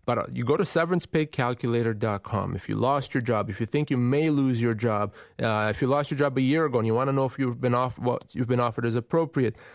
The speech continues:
and it's, you're gonna input three pieces of information: how long you've worked, how old you are, the type of job,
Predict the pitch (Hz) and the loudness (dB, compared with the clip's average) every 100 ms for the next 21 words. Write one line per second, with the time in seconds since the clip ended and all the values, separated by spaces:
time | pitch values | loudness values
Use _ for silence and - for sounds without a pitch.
0 | - _ - 131 135 - - - 120 117 | -20 _ -2 0 0 -2 -6 -2 -2 0
1 | 117 131 160 175 - 151 165 165 156 147 | 2 2 0 -2 -2 -2 0 -2 0 0
2 | 139 139 135 135 131 110 92 104 107 101 | 0 0 0 2 0 -2 -2 -2 0 -2
3 | 98 104 139 156 - _ 110 - 135 151 | -2 0 0 0 -6 _ -2 2 2 2
4 | 147 147 143 147 143 _ - - 104 - | 0 2 2 0 -4 _ -10 -4 -4 -6
5 | 98 107 113 165 214 | -6 0 2 2 -2